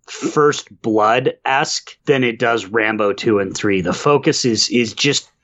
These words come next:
much more on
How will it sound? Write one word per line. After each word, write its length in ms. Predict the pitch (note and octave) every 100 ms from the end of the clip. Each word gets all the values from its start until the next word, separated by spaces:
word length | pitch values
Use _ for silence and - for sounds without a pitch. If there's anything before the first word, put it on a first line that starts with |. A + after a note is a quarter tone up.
| _ _ _ _ _ -
much 520 | C3 D#3+ F#3+ - -
more 540 | D3 C#3+ C3 A#2 - _
on 500 | C#3+ C#3+ C#3 C#3 A#2+